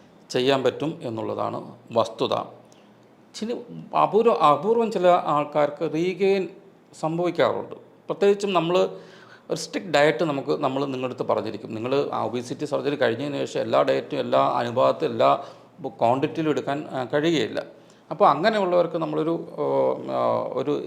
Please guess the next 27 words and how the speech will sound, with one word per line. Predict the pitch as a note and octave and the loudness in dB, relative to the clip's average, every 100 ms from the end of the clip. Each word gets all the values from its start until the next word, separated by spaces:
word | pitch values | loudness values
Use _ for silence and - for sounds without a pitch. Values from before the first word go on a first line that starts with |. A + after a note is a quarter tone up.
| C3 C3+ | -6 -2
രീതി | E3+ F3 | -2 0
നമ്മൾ | F3 C3 A#2+ A#2+ | -2 -2 -4 -2
ഡയറ്റീഷ്യൻ്റെ | A#2 - C3 D3 B2+ | -2 -2 -8 -8 -6
സഹായത്തോടെ | B2 A2+ A2+ A2+ | -2 -2 -2 -2
പറഞ്ഞു | A2 A2 A2 | -4 -6 -6
കൊടുക്കും. | G#2 - - - - - - | -8 -10 -12 -16 -20 -20 -20
ഇത്ര | - - | -6 2
അളവിൽ, | B2 A2 G#2+ A2 | 4 4 2 -2
ഇത്ര | - - C3 | -6 -4 -4
സമയത്ത്, | B2 A2+ A2 G#2+ A#2+ | -4 -6 -6 -6 -8
ഇത്ര | G#2 C3+ | -8 -8
സമയം, | C#3 B2+ | -8 -6
ഈ | B2 C#3 | -6 -4
സമയത്ത് | C3+ A#2+ A2 A#2+ | -4 -4 -4 -4
തന്നെ, | A2 G#2 - - - - | -6 -8 -10 -20 -20 -8
ആ, | B2+ A#2 A2+ A#2 | -2 0 0 -2
വെള്ളം | A#2 A#2 A2+ | 0 0 -2
കുടിക്കണം, | A2 B2 A2+ - | -4 -4 -6 -8
അല്ല | A#2+ A#2 | -4 -2
അതിൻ്റെ | A#2+ A2+ | 0 0
കൂടെ | A2+ A2 | -2 -2
ഒപ്പം | - B2 | 0 -2
വെള്ളം | G#2+ A2 A2 | -2 -4 -4
കുടിക്കരുത്, | G#2 - A2 D3 | -8 -10 -10 -8
അങ്ങനെയൊക്കെ | D3 E3 E3+ F3 F3 E3 | -6 -4 0 -2 0 2
പല | E3 F#3 F3 | 4 2 0
നിർദ്ദേശങ്ങളും | D3 C#3 E3+ E3+ E3+ D#3+ F3 | -6 -2 -2 0 -4 -4 -6